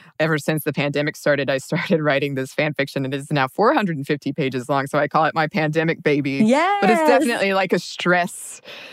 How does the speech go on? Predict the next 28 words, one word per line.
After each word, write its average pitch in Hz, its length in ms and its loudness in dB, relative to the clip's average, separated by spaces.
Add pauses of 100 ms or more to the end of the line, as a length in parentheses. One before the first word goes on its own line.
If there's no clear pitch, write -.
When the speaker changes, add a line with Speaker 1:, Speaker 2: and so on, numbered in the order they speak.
(160)
Speaker 1:
stress - 340 0
thing 175 180 -2
for 160 140 -2
me 160 260 0
is 165 220 0
writing. 151 380 2
And, 143 120 -4
like, 143 140 -2
the 147 60 0
more 151 180 4
I'm 147 160 0
writing, 151 240 0
the 147 80 -2
more 147 180 2
I'm 143 100 0
like, 143 280 -2
"Oh, 151 100 4
wow, 143 200 4
you're 139 180 0
really 147 160 -2
stressed, - 300 -2
but 127 100 -6
this 135 160 -8
is 117 100 -12
helping 165 380 0
so 123 200 -4
much." 190 340 2
Speaker 2:
Yes. 311 480 0